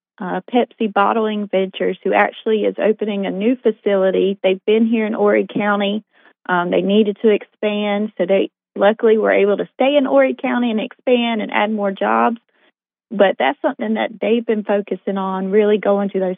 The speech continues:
surveys and working with not only their employees who have been here for thirty plus years, but the new employees that will be coming on. And one of the big things they said a lot of employees were wanting is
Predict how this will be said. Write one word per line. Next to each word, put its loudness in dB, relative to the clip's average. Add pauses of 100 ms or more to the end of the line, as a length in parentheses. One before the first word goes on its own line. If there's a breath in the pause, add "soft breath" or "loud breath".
surveys 2
and -4
working 0
with 2
not 0
only 0
their 2 (760)
employees 4
who 0
have -2
been 0
here 2
for -4 (120)
thirty 0
plus -6 (120)
years, -2 (120)
but 2 (220)
the 0
new 2
employees 0
that 2
will 2
be -2
coming -8
on. 0
And -4
one 2
of 4
the 2
big 2
things 0
they -2
said -4
a -2
lot -2
of -2
employees 0
were 0
wanting -2 (360 soft breath)
is 2